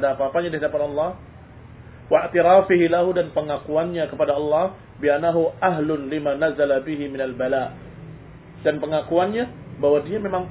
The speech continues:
pantas untuk mendapatkan bencana yang seperti ini. Jadi setelah doa, doa, doa tidak dikabulkan, maka dia berkata pada dirinya bahwa kamu ini, pada dirinya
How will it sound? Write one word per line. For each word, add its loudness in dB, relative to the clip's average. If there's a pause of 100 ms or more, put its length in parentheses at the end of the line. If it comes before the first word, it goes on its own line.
pantas -2 (160)
untuk -6
mendapatkan -4
bencana -6
yang -8
seperti -8
ini. -12 (1300)
Jadi -8
setelah -4
doa, 0
doa, 0
doa 0
tidak -4
dikabulkan, -2 (960)
maka -2
dia 0
berkata -2 (2750)
pada 4
dirinya 0 (1300)
bahwa 4
kamu 4 (180)
ini, -6 (160)
pada 0
dirinya 0